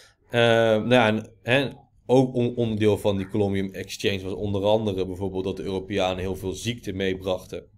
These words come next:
Eh, en dat is eigenlijk het derde gevolg. Want heel van die ziekten die de Indianen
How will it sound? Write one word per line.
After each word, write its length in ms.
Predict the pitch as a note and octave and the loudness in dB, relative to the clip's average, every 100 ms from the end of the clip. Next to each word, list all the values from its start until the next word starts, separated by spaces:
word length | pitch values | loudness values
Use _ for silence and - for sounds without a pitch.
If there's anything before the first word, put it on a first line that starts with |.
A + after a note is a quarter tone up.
| _ _ _ - - - - - _ | _ _ _ -20 -20 -20 -20 -20 _
Eh, 240 | A2 G2+ F#2 F#2+ - _ _ | -4 0 -2 -4 -14 _ _
en 120 | - | -4
dat 100 | A2 | 0
is 80 | G#2 | 0
eigenlijk 320 | G#2 G2 F#2+ F#2 | 0 -2 -2 -4
het 120 | F2+ | 2
derde 300 | G#2+ B2+ - | 4 6 4
gevolg. 500 | - - E2+ G#2+ - - | 0 -8 -6 -6 -8 -16
Want 120 | F#2+ | -8
heel 180 | F#2+ G#2+ | -2 -2
van 160 | G#2+ F#2+ | -2 -6
die 100 | F#2+ | -6
ziekten 560 | - D#3 - F#2 - - - - - - - - - | -4 -6 -4 -6 -6 -10 -18 -20 -20 -20 -20 -20 -18
die 200 | A2 G2+ | -8 -6
de 120 | G2+ | -4
Indianen 600 | G#2 G#2 G2+ G2 F#2+ F#2+ | -2 0 0 0 0 -6